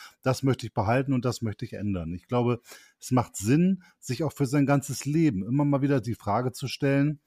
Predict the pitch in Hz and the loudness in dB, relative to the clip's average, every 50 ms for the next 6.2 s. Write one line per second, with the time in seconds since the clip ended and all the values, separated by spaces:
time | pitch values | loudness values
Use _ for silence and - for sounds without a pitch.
0 | - - - - - - _ - 147 131 - - - 147 180 175 - - - - | -18 -16 -16 -16 -16 -12 _ -2 -2 -2 0 0 2 2 2 2 0 -6 -6 -2
1 | - 190 190 - - 190 196 160 147 120 - - 131 - - - 131 156 170 180 | 0 0 0 2 2 0 0 0 -2 -4 -4 -4 -4 -4 -4 -2 0 2 2 2
2 | 180 156 120 143 151 143 - - 139 120 127 117 - - 117 120 117 117 113 - | 2 2 2 2 2 2 0 -2 -2 0 -2 -4 -2 0 0 0 0 0 -4 -6
3 | - - 110 95 85 78 76 85 160 185 180 180 - 180 180 147 131 - 123 113 | -6 -4 -4 -2 -2 -4 -4 0 0 0 0 0 -2 -2 -2 0 -2 -2 -4 -4
4 | 104 - 120 117 - 120 113 113 117 117 - - - 104 98 92 - 104 104 98 | -2 -2 -4 -2 -2 0 0 0 0 -2 -2 -4 -4 -4 -4 -2 -2 -4 -4 -4
5 | - - 104 104 107 104 101 104 113 123 120 - 147 147 135 - - 95 82 85 | -4 -2 0 0 0 0 -2 -4 -8 -10 -6 -2 -2 -2 -2 -2 -6 -8 -6 -8
6 | 80 71 69 67 | -10 -10 -12 -14